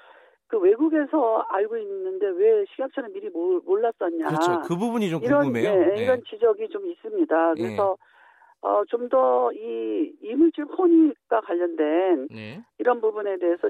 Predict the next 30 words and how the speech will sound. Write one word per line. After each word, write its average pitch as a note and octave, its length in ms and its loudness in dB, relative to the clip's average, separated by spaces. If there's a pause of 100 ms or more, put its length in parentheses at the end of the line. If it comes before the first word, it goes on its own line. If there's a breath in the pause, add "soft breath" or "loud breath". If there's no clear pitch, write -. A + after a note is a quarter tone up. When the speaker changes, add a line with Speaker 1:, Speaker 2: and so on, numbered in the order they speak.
(100)
Speaker 1:
집중적으로 F3+ 1080 0 (420 soft breath)
식약처가 C4 360 -2
좀 A#3 160 -8
관리를 A#3 520 0
해야 B3+ 200 2
될 F#3+ 240 2
필요성은 G#3+ 420 -4
있다고 G3 300 -2
봅니다, D#3 380 -6
저는. C#3+ 360 -12 (100)
예. F3 40 -6
Speaker 2:
음, C#3 500 -12
지금 G#3+ 340 -4
우리 C#4 240 -2
식약처가 C4+ 580 -2
그럴 F#3+ 380 -2
능력이 G3+ 440 -6
있느냐, D3+ 640 -4
여기에 G3 260 -8
대한 B3+ 200 -4
문제 C#3+ 220 -10
제기도 D#3 300 -14
좀 E3+ 140 -16
있는 B2 200 -10
것 D#3 60 -14
같아요. B2 340 -12
인력이 C3 460 -8
부족하다, A#2+ 800 -12
뭐 A#2 100 -10
이런, B2+ 280 -8